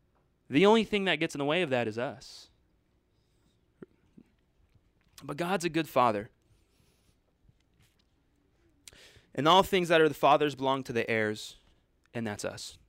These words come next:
okay? But sin is still a problem. We can't walk in it. As Christians, we should be dead to it. Its power is broken. Here's the thing.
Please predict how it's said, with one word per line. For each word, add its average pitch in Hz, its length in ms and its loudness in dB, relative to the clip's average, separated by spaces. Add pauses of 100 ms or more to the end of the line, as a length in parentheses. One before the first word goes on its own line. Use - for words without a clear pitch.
(260)
okay? 113 280 -8 (1000)
But 117 100 -4
sin 143 220 -4
is 131 80 -4
still 127 180 -4
a 117 60 -2
problem. 107 320 0
We 117 80 -4
can't 220 320 4
walk 160 260 6
in 160 100 -4
it. - 80 -16 (1080)
As 151 240 6
Christians, 185 420 2
we 180 100 0
should 170 200 -2
be 139 100 0
dead 151 360 2
to 185 140 2
it. 185 120 2
Its - 140 -2
power 170 380 4
is 143 200 -2
broken. 151 360 0 (240)
Here's 254 220 -2
the 220 80 2
thing. 120 320 -2